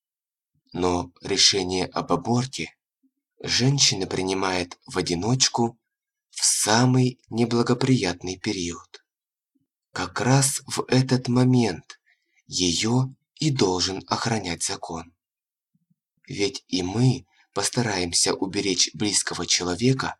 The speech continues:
от необдуманных шагов, если он окажется в тяжелом психическом состоянии, например, на грани самоубийства. Именно путем легализации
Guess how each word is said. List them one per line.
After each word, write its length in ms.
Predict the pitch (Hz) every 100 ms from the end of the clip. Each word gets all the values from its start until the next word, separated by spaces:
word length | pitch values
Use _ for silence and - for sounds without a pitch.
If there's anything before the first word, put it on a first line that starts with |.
| _ _ _
от 360 | - 98 - - _
необдуманных 960 | - 104 117 120 117 110 92 90 90 90
шагов, 680 | - 104 98 87 80 - _ _ _ _ _ _ _
если 380 | - 92 - 98 95
он 180 | 95 -
окажется 720 | 90 - 110 120 123 - 110 - _
в 100 | -
тяжелом 540 | - 123 120 90 90 85
психическом 640 | - 87 87 - - 87
состоянии, 800 | 90 - 110 104 87 82 85 _ _ _ _ _ _ _
например, 600 | 92 90 95 92 87 87 _ - -
на 160 | 107
грани 320 | 104 90 82
самоубийства. 880 | 82 95 95 101 95 85 - - - _ _ _ _ _ _ _ _ _ _ _ _ _ _ _ _
Именно 720 | 131 139 135 131 127 127 127 _
путем 380 | 113 - 110 104
легализации 1120 | 107 113 110 110 107 87 - - 82 82